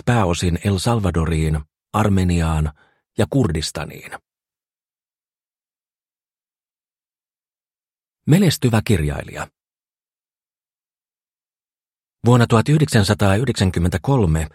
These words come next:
Nathan Falls palasi New Yorkiin ja julkaisi ensimmäisen romaaninsa nimellä Lorelei Strange, joka oli kasvutarina psykiatrisessa sairaalassa asuvasta nuoresta tytöstä.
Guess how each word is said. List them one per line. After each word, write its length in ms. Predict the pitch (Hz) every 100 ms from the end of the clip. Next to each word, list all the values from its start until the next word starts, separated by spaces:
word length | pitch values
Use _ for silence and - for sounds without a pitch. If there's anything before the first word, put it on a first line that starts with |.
| _ _ _ _ _ -
Nathan 260 | 110 104
Falls 360 | 85 110 107 -
palasi 300 | 104 92 85
New 240 | 92 120 101
Yorkiin 580 | 87 80 - 87 85 76 - _ _ _ _
ja 60 | 101
julkaisi 440 | 110 107 104 110
ensimmäisen 600 | 143 151 101 85 85 90
romaaninsa 560 | 82 120 110 92 87 87
nimellä 500 | 92 98 87 87 85 - _ _ _ _ _
Lorelei 500 | - 104 113 101 101
Strange, 460 | 98 - 95 85 73 - - _ _ _ _ _ _
joka 220 | - 110 104
oli 140 | 90
kasvutarina 680 | 120 127 120 110 98 92 85
psykiatrisessa 800 | - 147 117 85 82 80 82 92
sairaalassa 600 | 113 110 95 87 78 -
asuvasta 460 | 82 90 82 -
nuoresta 420 | 98 113 98 - 90
tytöstä. 580 | 87 - - - -